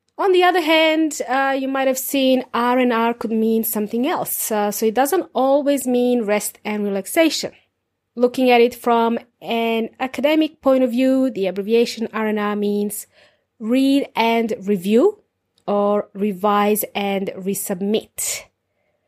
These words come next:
Okay, so this is mostly for people who work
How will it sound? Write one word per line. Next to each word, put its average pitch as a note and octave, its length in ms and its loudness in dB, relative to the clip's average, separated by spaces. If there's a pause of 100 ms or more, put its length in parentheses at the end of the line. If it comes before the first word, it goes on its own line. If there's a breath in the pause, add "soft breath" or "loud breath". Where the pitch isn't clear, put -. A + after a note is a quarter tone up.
(400)
Okay, C4+ 480 2
so A3 240 0
this C4 320 -6
is A#3+ 120 -4
mostly A#3 340 0
for A3 480 0 (380 soft breath)
people C4 340 2
who B3+ 440 0
work A3 340 -2